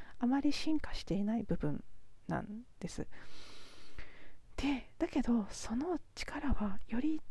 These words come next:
高い次元では何に使われるかっていうと、革命、新しい時代を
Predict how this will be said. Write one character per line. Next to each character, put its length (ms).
高 240
い 80
次 200
元 100
で 80
は 120
何 260
に 100
使 240
わ 80
れ 100
る 80
か 100
っ 40
て 140
い 40
う 80
と、 220
革 280
命、 360
新 300
し 180
い 40
時 140
代 280
を 140